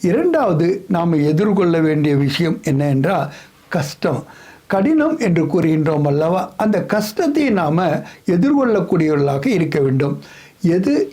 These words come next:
எப்படி கஷ்டமாகுது, அதுக்கு அவ்யக்த பாப்தாதா ரொம்ப அழகா சொல்றாரு, நீங்க எதையும் ஈஸியா எடுத்துக்கிறீங்க, அப்ப லேசி ஆயிடுறீங்க. ஆக நீங்க எப்ப அலர்ட்டா இருப்பீங்களோ,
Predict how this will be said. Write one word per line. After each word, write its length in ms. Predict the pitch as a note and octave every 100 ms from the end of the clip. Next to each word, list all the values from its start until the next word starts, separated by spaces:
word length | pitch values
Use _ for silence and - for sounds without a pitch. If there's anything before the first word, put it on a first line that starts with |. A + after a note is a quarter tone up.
| F#3+
எப்படி 280 | - G#3+ G3+ G3+
கஷ்டமாகுது, 720 | D3+ D3 - E3+ D3 C3+ D3+ C3+ - -
அதுக்கு 240 | E3+ F3+ E3+
அவ்யக்த 420 | C3+ E3 A3 G#3+ G#3 D#3
பாப்தாதா 360 | D#3 D3+ D#3+ D3+
ரொம்ப 160 | C#3+ B3 A3+
அழகா 260 | D#3+ E3 D#3+
சொல்றாரு, 440 | E3+ C#3+ D#3 D#3 D#3 C#3+ - - - F#3+
நீங்க 220 | G#3+ G3+ E3 D#3 E3
எதையும் 400 | F3+ A#3+ E4+ D4+ - F3
ஈஸியா 420 | G3 F#3+ F#3+ G#3+ F#3
எடுத்துக்கிறீங்க, 600 | D3+ C#3+ C#3+ C#3+ C3+ C3+ C#3 G3 - - - -
அப்ப 220 | E3+ - C#4 D3
லேசி 380 | D3+ F#3 E3+ A3 F3+
ஆயிடுறீங்க. 460 | D3 B2+ C3 B2+ C3+ - - - - F#3+
ஆக 200 | G#3 B3+ C#4+ F3+
நீங்க 200 | G3+ F#3+ D#3+ E3
எப்ப 220 | E3 D4+ D4+ E3
அலர்ட்டா 420 | E3 A3+ A3+ A#3 G3+
இருப்பீங்களோ, 500 | C#3+ E3+ D3 C#3